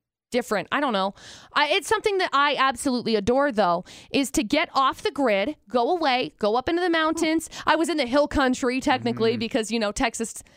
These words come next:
Speaker 1: mountains, hill country. So that's my question, is what's your ideal vacation? We've got texts coming in.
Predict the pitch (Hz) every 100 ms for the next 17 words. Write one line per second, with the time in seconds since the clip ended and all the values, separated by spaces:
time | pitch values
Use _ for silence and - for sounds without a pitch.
0 | - 214 214 220 226 220 - - _ 254
1 | 214 190 170 156 - - - - - 370
2 | 320 _ _ _ _ 320 285 415 523 -
3 | 339 349 370 - 370 392 - 403 403 415
4 | - 311 277 302 359 - 427 415 339 269
5 | 262 294 277 277 - - - 269 269 330
6 | 277 277 269 320 370 330 392 480 - -
7 | - 370 359 330 294 285 285